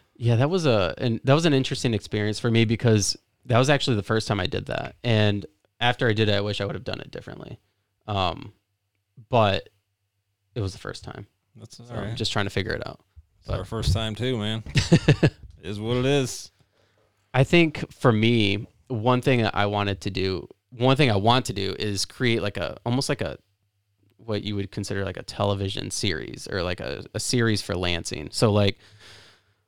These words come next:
Speaker 1: um, I'm big into fitness and, and health and eating healthy and stuff. So I think it would be beneficial and cool to, like, go to these different maybe restaurants, gyms and whatnot, and then promote, like, maybe what they do.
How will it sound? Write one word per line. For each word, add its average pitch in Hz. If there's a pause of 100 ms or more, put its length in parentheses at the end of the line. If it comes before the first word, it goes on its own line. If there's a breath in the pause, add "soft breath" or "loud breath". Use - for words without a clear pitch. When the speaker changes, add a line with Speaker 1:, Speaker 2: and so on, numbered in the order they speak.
(340)
Speaker 1:
um, 101
I'm 120
big 113
into 107
fitness 101
and, 104
and 104
health 98
and 92
eating 98
healthy 95
and 98
stuff. 98
So 107
I 104
think 123
it 120
would 107
be 101 (240)
beneficial 113
and 95
cool 151
to, 107
like, 98
go 113
to 113
these 101
different 110
maybe 101
restaurants, 113
gyms 104
and 101
whatnot, 101
and 101
then 98
promote, 107
like, 98
maybe 101
what 101
they 98
do. 87